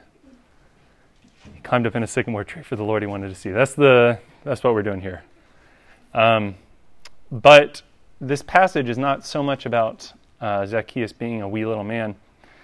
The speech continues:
actually, as it is about true faith and repentance, and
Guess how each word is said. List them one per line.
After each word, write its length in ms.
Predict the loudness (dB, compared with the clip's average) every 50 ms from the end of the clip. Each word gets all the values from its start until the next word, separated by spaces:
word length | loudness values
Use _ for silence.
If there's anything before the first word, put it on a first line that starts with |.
| _ _ _ -16 -2 4
actually, 340 | 6 6 6 6 2 -2 -2
as 120 | -2 -2
it 100 | -4 -4
is 360 | -2 -4 -4 -6 -10 -16 -20 -20 -20 _ _ -10
about 600 | -4 -2 0 2 4 2 2 0 -2 -8 -20 -20 _ _ _ -12
true 180 | -6 -4 -4 -2
faith 300 | -2 -2 -4 -4 -4 -8
and 80 | -12
repentance, 720 | -12 -10 -8 -10 -8 -8 -8 -10 -12 -12 -16 -16 -16 -18 -20 _ _ _ -20 -20 _ _ _ _ _ _ _ _ -10
and 500 | -6 -6 -4 -4 -4 -4 -4 -6 -6